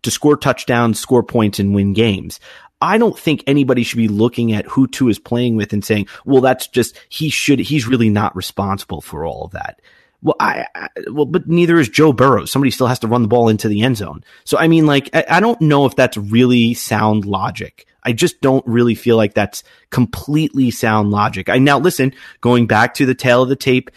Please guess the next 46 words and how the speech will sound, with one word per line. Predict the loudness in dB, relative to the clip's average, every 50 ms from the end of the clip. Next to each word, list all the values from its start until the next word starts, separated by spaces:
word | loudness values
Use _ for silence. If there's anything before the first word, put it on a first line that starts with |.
| -20 -20 -6 _
which | -2 -2 0 2
was | 2 4 4 2 2
Daniel | 2 2 2 2 2 2 0 0
Jones, | 0 2 2 2 2 2 2 2 2
and | 2 0 0 -2 -4 -10 _ _
me | 0 2 4 4 4
and | 4 4
you | 4 4 4
have | 2 0 -2
talked | -2 0 2 2 2 0 -2
on | -4 -2 0 0 0 0 0
end | 0 0 0 0 0 0
how | 0 0 2
we | 2 2 2
learned | 2 2 2 2 2 0 0
tremendously | 0 0 0 2 2 2 0 -2 0 0 2 2
as | 2 2
evaluators | 0 0 0 0 2 2 2 2 2 2 0
from | -2 -2 -2 0
that, | 2 2 0 0 -2 -8 -16 -20 -8 -4
and | 0 2 2
we | 2 0
took | -2 -4 -2
a | 0
lot | 0 0 0 2 0 2
away | 2 2 2 2
from | 2 0 -2 0 0
that | 0 0 -2
and | -2 -2
being | -2 -2 0 0 0
more | 0 0 0 2 2 2 2
aware | 2 2 0 0 2 2 4 4
of | 2 2 0 -4 -10 -20 _ _
the | -8
caliber | -8 -8 -6 -4 0 0 2 2 2 2 0 0
of | -2 -2
players | -2 0 0 2 2 0 0 -2
that | -4
players | -6 -4 -2 -2 0 0 -2 -2 -4
are | -8
playing | -8 -8 -6 -4 -2 0 0 0
with | 0 -2 -2 -2
and | -2 -2 -2 -4 -4 -4
really | -2 0 2 2 2 2 0
kind | -2 -4 -2 -2 -2
of | -2 -4